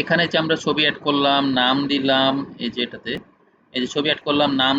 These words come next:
দিলাম এবং লাস্টে একটা লিংক দিতে পারবো আমরা। লিঙ্কটা যেটা কপি করলাম, just পেস্ট করে দিব, that's it। এবং সেম নিউ ব্যালেন্সের ক্ষেত্রে, এটার ক্ষেত্রেও একই অবস্থা, একই কাজ করতে হবে আমাদেরকে।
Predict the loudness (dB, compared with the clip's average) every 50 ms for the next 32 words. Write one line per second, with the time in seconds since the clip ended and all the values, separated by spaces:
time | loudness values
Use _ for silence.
0 | 0 0 0 0 2 0 0 0 -2 -4 -4 -4 -2 0 0 0 -2 -4 -4 -2
1 | -2 -2 -2 -2 -2 -2 0 2 0 0 0 -2 -4 -4 -2 -2 -2 -2 -2 -8
2 | -8 -8 -10 -16 -16 _ _ _ _ _ _ _ _ _ _ _ _ _ _ _
3 | _ _ _ _ _ _ _ _ _ _ _ _ _ _ _ _ -20 -20 _ _
4 | -20 -20 _ _ -20 _ _ _ _ _ _ _ _ _ -4 -2 -2 0 0 0
5 | -2 0 0 0 0 0 0 0 -2 -6 -2 -2 -2 0 -2 -4 -4 -2 -4 -4
6 | -4 -4 -4 -4 -4 -2 -2 -4 -6 -6 -12 -16 _ _ -20 _ _ 0 0 0
7 | 0 -2 -4 -4 -6 -12 -20 -20 -20 _ _ _ _ _ _ _ _ _ _ _
8 | _ _ -4 -2 0 0 0 -2 -2 -2 -2 -2 -2 -2 -4 -8 -10 -12 -6 -4
9 | -4 0 0 0 0 0 0 -2 -4 -4 -2 -4 0 2 2 2 2 2 0 -2
10 | -2 -2 -4 -4 -2 0 2 2 2 0 0 -2 -2 -2 -4 -8 -10 -6 -4 -4
11 | -4 -6 -10 -8 -8 -6 -4 -2 -2 -2 -2 -4 -4 -12 -14 -12 -12 -10 -8 -6
12 | -6 -6 -6 -10 -10 -10 -10